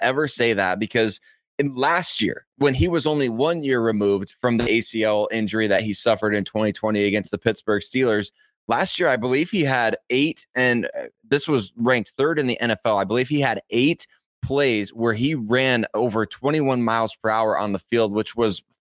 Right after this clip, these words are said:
third best in the N F L. So the third most explosive plays for any offensive player in the league, or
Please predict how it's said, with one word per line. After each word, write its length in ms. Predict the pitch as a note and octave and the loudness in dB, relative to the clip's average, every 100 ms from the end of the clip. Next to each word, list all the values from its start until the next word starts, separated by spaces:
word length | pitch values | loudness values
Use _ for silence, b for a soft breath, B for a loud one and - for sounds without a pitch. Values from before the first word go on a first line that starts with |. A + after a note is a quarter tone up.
| _ _ - | _ _ -2
third 200 | D3+ A2+ | -2 0
best 280 | C3 A#2 - | -2 -2 0
in 80 | |
the 120 | G#2+ G#2+ | 0 2
N 120 | G2+ | 0
F 100 | - | 0
L. 180 | G#2 D#2 | 0 0
So 320 | - A#2+ A2 b b b _ | -2 0 -2 b b b _
the 80 | C3 | -4
third 320 | - E3 F3+ | -2 -2 0
most 380 | C3 C3 C#3 - | 0 0 -2 -2
explosive 720 | A#2+ - - B2 B2+ C#3 B2+ - | -2 -2 -4 -2 0 0 -4 -2
plays 260 | B2 A#2+ G#2+ | 0 0 0
for 160 | A#2 - | -2 0
any 200 | A#2 B2+ - | 0 0 0
offensive 580 | A#2 - B2 A#2 G#2 - | -2 0 -2 -2 -4 -2
player 240 | A#2 A#2 | 0 0
in 240 | A2 A#2+ A2+ | 0 0 0
the 100 | G2+ | 0
league, 540 | G#2 C#3+ A#2+ G#2 G#2 b b B2+ | 0 2 2 0 -4 b b -2
or 240 | C#3 | -2